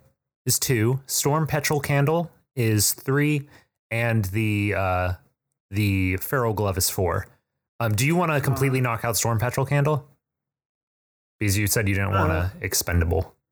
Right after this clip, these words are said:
Speaker 2: Yeah, but,
Speaker 1: Or
Speaker 2: you know, like, I, I, I appreciate the fact that there is randoms because, you know, like, it, it can't all be nice, right? Like, maybe
Speaker 1: Yeah.
Speaker 2: I got items that I feel are shit, and maybe I'm gonna sell 'em later. I don't know.
Speaker 1: Yeah, I gotcha.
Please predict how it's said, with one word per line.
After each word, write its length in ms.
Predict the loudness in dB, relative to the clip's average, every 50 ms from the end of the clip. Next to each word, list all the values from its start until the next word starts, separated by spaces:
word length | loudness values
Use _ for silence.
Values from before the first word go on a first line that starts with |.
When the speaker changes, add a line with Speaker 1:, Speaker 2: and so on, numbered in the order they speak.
| _ _ _ _ _ _ _ _ _ _ _ _ _ _ _ _ _ _ _ _ _ _ _ _ _ -10
Speaker 2:
Yeah, 420 | -4 -2 2 2 4 4 4 2
but, 140 | 2 2 2 4
Speaker 1:
Or 60 | 4
Speaker 2:
you 60 | 4
know, 220 | 4 4 4 2 4
like, 220 | 4 4 4 4
I, 300 | 2 2 2 4 4 4
I, 80 | 4 2 0 0
I 60 | 2
appreciate 500 | 2 2 0 0 0 0 2 2 2 0
the 80 | 0 -2
fact 300 | -2 0 0 0 0 0
that 100 | -2 0
there 220 | 2 4 4 4
is 100 | 2 2
randoms 480 | 2 0 2 2 2 2 2 0 0 2
because, 300 | 2 2 2 2 2 2
you 60 | 2
know, 180 | 2 4 4 4
like, 240 | 4 2 0 -2 -4
it, 160 | -4 -4 -4
it 80 | -4
can't 200 | -2 0 0 2
all 140 | 2 2 2
be 120 | 2 2 2
nice, 340 | 2 2 0 -2 -2 -2
right? 280 | 0 2 2 0 -2 -2
Like, 280 | -2 -2 -2 -2 0 0
maybe 320 | 2 2 4 4 4 4
Speaker 1:
Yeah. 120 | 4 4 2
Speaker 2:
I 40 | 2
got 240 | 2 2 2 2
items 320 | 2 2 4 4 4 4 4
that 100 | 4 4
I 80 | 2
feel 280 | 2 0 2 2 2 2
are 100 | 2 0
shit, 560 | -2 -6 -6 -4 0 2 4 4 2 0 -2
and 80 | -6 -6
maybe 160 | -6 -4 -4
I'm 120 | -4 -6
gonna 120 | -6 -4 -2
sell 220 | -2 0 0 2
'em 160 | 2 0 0
later. 300 | 0 -2 -6 -6 -8 -10 -12
I 40 | -12
don't 100 | -12 -8
know. 60 | -4 -4
Speaker 1:
Yeah, 220 | -2 -2 -4 -6 -10 -20 -20 -20 _ _ _ -2
I 60 | 0
gotcha. 340 | 0 0 0 0 0 0